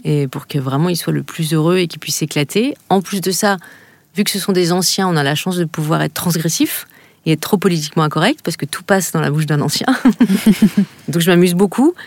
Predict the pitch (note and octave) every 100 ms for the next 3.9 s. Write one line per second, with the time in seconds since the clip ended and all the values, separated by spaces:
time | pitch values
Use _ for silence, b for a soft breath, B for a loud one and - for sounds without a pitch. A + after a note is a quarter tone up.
0 | B B B D#3+ E3+ E3+ E3 D#3 D3+ D3
1 | D3 C#3+ B2+ D3+ F3+ C#3 C#3 C3 - G3+
2 | - C#3+ - F3 F3+ C#3+ - - F#3 F3+
3 | D#3+ D#3 D3 - E3 D#3+ C#3+ - -